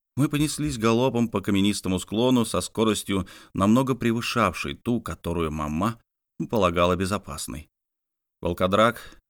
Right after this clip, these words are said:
намного опережал нас и успел уйти довольно далеко, и только благодаря смекалке местных крестьян не сумел сбежать окончательно. Запалив факелы, они преградили ему путь и заставили отклониться к югу,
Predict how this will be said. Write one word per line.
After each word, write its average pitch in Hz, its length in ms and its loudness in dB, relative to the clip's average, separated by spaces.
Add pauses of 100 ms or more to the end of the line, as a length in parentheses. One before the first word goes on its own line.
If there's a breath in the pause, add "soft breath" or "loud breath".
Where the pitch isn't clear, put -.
намного 107 500 4
опережал 104 540 0
нас 76 320 -8
и 82 40 -6
успел 104 380 0
уйти 107 240 0
довольно 107 400 2
далеко, 110 500 -4 (480)
и - 60 -16
только 113 320 0
благодаря 98 680 2 (200)
смекалке 101 640 0
местных 92 440 0
крестьян 120 580 -2 (240 loud breath)
не 143 100 2
сумел 147 360 2
сбежать 113 420 -2
окончательно. - 800 -6 (540)
Запалив 117 520 0
факелы, 113 720 2 (160)
они 101 260 2
преградили 92 680 2
ему 95 260 2
путь 120 480 -2
и - 80 -4
заставили 92 840 -2
отклониться 95 640 -2
к - 100 -12
югу, 95 420 -2